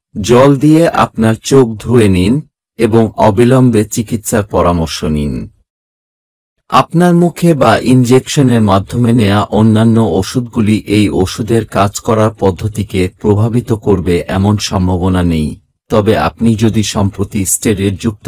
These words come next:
অন্য ওষুধ ব্যবহার করে থাকেন বা অন্য অ্যান্টিফাঙ্গাল ওষুধে আপনার অ্যালার্জির প্রতিক্রিয়া থাকে, তবে এটি ব্যবহার করার আগে আপনার ডাক্তারের সাথে কথা বলুন।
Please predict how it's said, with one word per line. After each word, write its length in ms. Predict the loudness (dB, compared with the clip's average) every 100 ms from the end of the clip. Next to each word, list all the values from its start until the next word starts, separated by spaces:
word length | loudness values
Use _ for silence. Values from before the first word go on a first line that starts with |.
| -4
অন্য 260 | 0 0 2
ওষুধ 440 | 0 0 -2 -4 -6
ব্যবহার 480 | -2 -2 -2 -4 -4
করে 260 | -2 -2
থাকেন 380 | -2 -8 -6 -4 -2
বা 160 | -2 -4 -4
অন্য 280 | -4 -4 -6 -10 _ _ _ _ _ _ _ _ _ _ _ -2
অ্যান্টিফাঙ্গাল 760 | 0 0 -2 -2 0 2 2 2
ওষুধে 500 | 0 0 -2 0 0 0 _ -4
আপনার 400 | -4 0 0 0
অ্যালার্জির 560 | 0 0 0 0 -2 -2
প্রতিক্রিয়া 600 | -4 -4 -4 -2 0 0
থাকে, 340 | -2 -6 -4 -6 -6 _ -2
তবে 260 | 0 2 2
এটি 180 | 0 0
ব্যবহার 460 | 0 0 0 -2 -4
করার 340 | -2 0 0 0
আগে 300 | 0 -2 -4 -6 _ _ -6
আপনার 320 | -6 -2 -2 -2
ডাক্তারের 500 | -4 -4 -4 -4 -4
সাথে 200 | -6 -8 -6
কথা 260 | -6 -4 -6
বলুন। 360 | -6 -6 -8